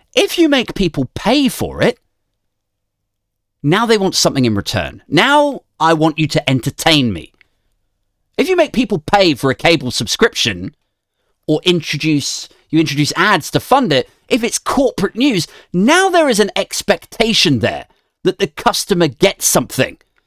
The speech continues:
And if you're not providing that, well, the customer fucking walks. You know, now it's like, "Julie's having a, a cake sale on the third floor." Oh, well, fucking good for Julie, but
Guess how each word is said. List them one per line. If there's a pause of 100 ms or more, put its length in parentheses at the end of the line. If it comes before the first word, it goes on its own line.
(100)
And
if
you're
not
providing
that, (760)
well,
the (200)
customer
fucking
walks. (180)
You
know,
now
it's
like, (240)
"Julie's
having
a,
a
cake
sale
on
the
third
floor."
Oh,
well,
fucking
good
for
Julie,
but